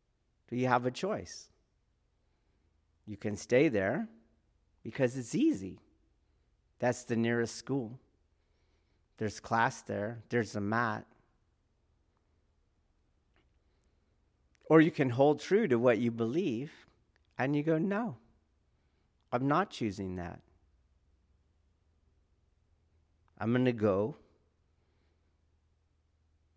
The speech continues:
where my beliefs, my convictions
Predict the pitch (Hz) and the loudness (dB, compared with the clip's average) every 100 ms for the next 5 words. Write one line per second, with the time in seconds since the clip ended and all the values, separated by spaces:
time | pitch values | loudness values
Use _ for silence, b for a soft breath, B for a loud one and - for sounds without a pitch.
0 | _ _ _ _ _ _ _ - 123 123 | _ _ _ _ _ _ _ 0 4 6
1 | 117 123 151 123 98 98 104 113 107 143 | 4 2 0 -2 -2 -6 -6 -2 2 0
2 | 160 120 92 90 - 120 135 - | 0 -2 -2 -6 -8 -10 -10 -12